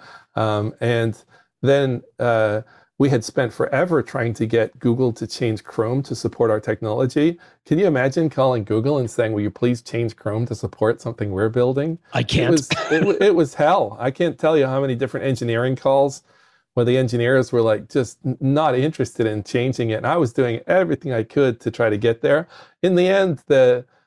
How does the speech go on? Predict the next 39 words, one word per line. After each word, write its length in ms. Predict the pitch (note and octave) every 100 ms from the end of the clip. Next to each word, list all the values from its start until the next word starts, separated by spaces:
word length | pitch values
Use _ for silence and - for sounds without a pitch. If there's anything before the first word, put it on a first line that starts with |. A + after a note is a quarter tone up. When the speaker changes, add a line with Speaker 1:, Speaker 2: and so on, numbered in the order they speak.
| _
Speaker 1:
the 100 | B2
C 300 | A2+ E3 D#3+
E 40 | C#3+
O, 360 | C#3 C3 C3 -
uh, 220 | A#2 A#2
of 180 | A2+ A2
Google 300 | C#3+ C3 B2
at 60 | A2+
the 160 | G#2
time 280 | - B2 A#2+
wanted 300 | A2+ A#2+ A2+
to 100 | -
do 160 | G#2+ A2+
a 60 |
demonstration 960 | G#2+ A#2+ A#2 G#2+ - G#2 A2 - A2 A2
of 160 | G#2+ G2
streaming 420 | - A2+ G#2+ A2
in 200 | G#2+ G#2
the 80 | G2
browser, 520 | G#2 F#2+ G#2 B2+ C3
and 180 | A#2 G2+
suddenly 520 | - A2+ A2+ G#2+ A2
everything 480 | G#2 G#2+ G2 A2 G2
became 320 | G2 G#2+ G2
possible. 480 | G#2 G#2 - G#2 G2+
Like, 160 | G2+
everyone 320 | G#2+ A2+ A#2
was 100 | A2
like, 140 | G#2 G#2
"Okay, 200 | G#2+ A#2
what 120 | A2+
do 80 | A#2
we 100 | A2+
need 160 | G#2+
to 140 | - G#2
do 160 | A2
to 100 | A2
support 400 | G#2+ A2 - A#2+
you?" 240 | - C#3